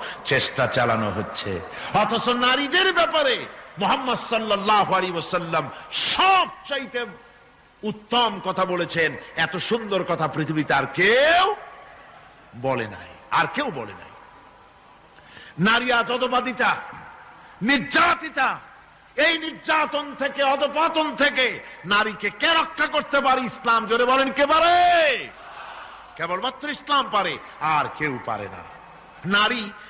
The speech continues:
যখন তাদেরকে মেয়ে হয়েছে শোনা মাত্র তার বাপ তাকে মাটির নিচে পুঁতে রাখত, আছাড় মেরে মেরে ফেলে দিত, যখন তাদেরকে কবর দিয়ে দিত জীবিত অবস্থায়,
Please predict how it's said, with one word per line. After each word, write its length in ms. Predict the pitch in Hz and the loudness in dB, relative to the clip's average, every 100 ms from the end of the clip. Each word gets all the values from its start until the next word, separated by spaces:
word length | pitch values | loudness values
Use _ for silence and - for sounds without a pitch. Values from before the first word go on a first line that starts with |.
| - | -8
যখন 460 | 160 208 185 202 175 135 - - | -2 0 2 0 0 -8 -10 -2
তাদেরকে 600 | 196 202 190 - 185 160 - - | 0 0 -2 0 0 0 -6 -8
মেয়ে 300 | 165 214 294 | -2 2 4
হয়েছে 400 | 277 254 226 214 | 4 4 2 -2
শোনা 240 | 190 220 214 | -2 0 2
মাত্র 360 | 190 - 202 | 0 0 -4
তার 220 | - 185 | 0 0
বাপ 340 | 170 180 185 165 - | 2 4 4 2 0
তাকে 380 | 180 - 180 143 - 160 | -2 -2 -6 -6 -10 -2
মাটির 340 | 180 175 190 | 0 0 -2
নিচে 320 | 175 170 170 | -4 -2 -2
পুঁতে 360 | 151 180 180 180 | -2 -4 -2 0
রাখত, 640 | 165 160 165 - 139 110 - - | 2 2 -2 -6 -8 -8 -10 -8
আছাড় 500 | 127 156 - 202 208 | -2 0 0 0 0
মেরে 280 | 196 185 180 | -2 -4 -4
মেরে 300 | 165 175 180 | -4 -4 -2
ফেলে 300 | 180 220 226 | -2 0 0
দিত, 440 | 196 190 185 160 120 - - | 0 -2 0 0 -2 -8 -4
যখন 360 | 143 170 180 156 | -2 0 0 0
তাদেরকে 640 | 170 170 170 147 165 147 - - | 0 0 0 -2 -2 -2 -6 -2
কবর 320 | 190 190 202 170 | 2 4 2 2
দিয়ে 200 | 175 170 | 0 0
দিত 220 | 165 170 | 0 -2
জীবিত 400 | 151 160 156 165 | -2 -2 0 2
অবস্থায়, 560 | 156 156 - 151 143 | 2 2 0 2 2